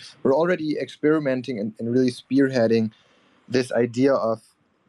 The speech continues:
using the inflation of, of your chain not only to fund stakers and validators, but more as a monetary policy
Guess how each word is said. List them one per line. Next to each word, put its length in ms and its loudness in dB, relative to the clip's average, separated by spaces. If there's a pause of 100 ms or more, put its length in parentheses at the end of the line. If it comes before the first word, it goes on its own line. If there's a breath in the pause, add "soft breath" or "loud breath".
(460)
using 760 0
the 140 2
inflation 1000 -2 (400)
of, 260 0 (400)
of 140 -6
your 100 0
chain 460 -2 (380 soft breath)
not 160 0
only 580 -2
to 400 -8
fund 520 -2
stakers 540 -2
and 140 -2
validators, 600 -2 (320)
but 100 -4
more 260 0
as 160 0
a 380 -2
monetary 560 -2
policy 540 -4